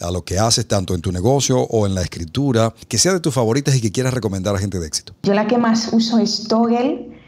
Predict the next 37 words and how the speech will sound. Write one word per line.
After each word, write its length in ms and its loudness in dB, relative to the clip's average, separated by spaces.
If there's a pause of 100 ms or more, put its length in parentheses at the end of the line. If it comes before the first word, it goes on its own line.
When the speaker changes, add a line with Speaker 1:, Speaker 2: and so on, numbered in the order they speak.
(140)
Speaker 2:
porque 1120 -2 (400)
te 100 -2
sirve 280 -2
para 200 0
medir 380 0
el 180 -2
tiempo, 580 0
cualquier 460 -2
tarea, 480 -2
cualquier 460 -2
cosa, 420 0 (540)
y 520 0
yo 120 2
ya 140 2
lo 200 0
tengo 280 0
como 200 0
un 160 0
automatismo, 800 -2
¿no? 140 2
Me 120 0
pongo 220 0
a 80 0
trabajar 480 0
y 80 2
pongo 320 0
el 160 -2
Toggle. 340 -2
De 80 0
hecho, 160 -2
ahora 140 2
mismo 260 0
tengo 220 -2
el 100 -2
Toggle 260 -2
puesto 380 0
porque 400 -2